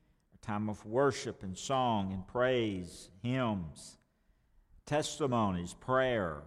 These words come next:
And now, Father, help us to listen intently, Lord, as you speak to us through your word. Father, we pray we might be obedient to your Holy Spirit.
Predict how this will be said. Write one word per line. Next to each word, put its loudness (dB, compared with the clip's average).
And -6
now, 4
Father, 6
help 2
us -6
to -4
listen -2
intently, -2
Lord, 2
as -2
you -6
speak -2
to 0
us 2
through 4
your 0
word. -2
Father, 4
we 4
pray 4
we 4
might 0
be 0
obedient 2
to -8
your 2
Holy 0
Spirit. -2